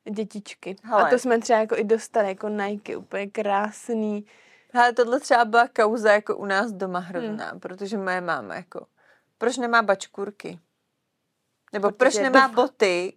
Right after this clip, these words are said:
Speaker 2: A ona ještě jako nechodila. Když jsme ji
Speaker 1: Hmm.
Speaker 2: třeba drželi, že jo, tak jako capala, ale prostě nechodila. A moje máma měla úplně hrůzu z toho, že to moje dítě, když jdeme třeba na nákup, je bosý.
Speaker 1: V kočárku.
Speaker 2: „Teď je bosá.“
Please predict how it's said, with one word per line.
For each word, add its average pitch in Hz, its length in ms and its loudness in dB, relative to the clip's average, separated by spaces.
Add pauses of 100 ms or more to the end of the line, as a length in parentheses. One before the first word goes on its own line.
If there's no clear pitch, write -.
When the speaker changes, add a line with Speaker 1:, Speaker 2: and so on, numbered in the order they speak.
(300)
Speaker 2:
A - 240 4
ona 233 180 2
ještě 240 240 -2
jako 247 160 0
nechodila. 220 580 -2
Když 214 120 -8
jsme 247 100 -6
ji 254 60 -2
Speaker 1:
Hmm. 254 80 -4
Speaker 2:
třeba 240 180 4
drželi, 226 500 2
že 247 80 0
jo, 214 200 4
tak 196 160 -8
jako 196 180 -12
capala, 233 540 0 (480)
ale 226 160 6
prostě 220 360 -6
nechodila. 208 460 -8
A - 60 -2
moje 208 200 2
máma 202 360 -2 (340)
měla 220 160 4
úplně 262 340 -2
hrůzu 247 420 -6
z - 120 -16
toho, 214 260 -4
že 214 100 -10
to 220 160 -2
moje 233 260 0
dítě, 196 440 -4
když 202 180 -4
jdeme 208 180 -4
třeba 220 200 -2
na 214 140 -2
nákup, 185 420 -4 (180)
je 185 120 -4
bosý. 170 540 -12 (1200)
Speaker 1:
V - 80 -20
kočárku. 208 340 -2
Speaker 2:
„Teď - 20 4
je 247 80 6
bosá.“ 214 880 0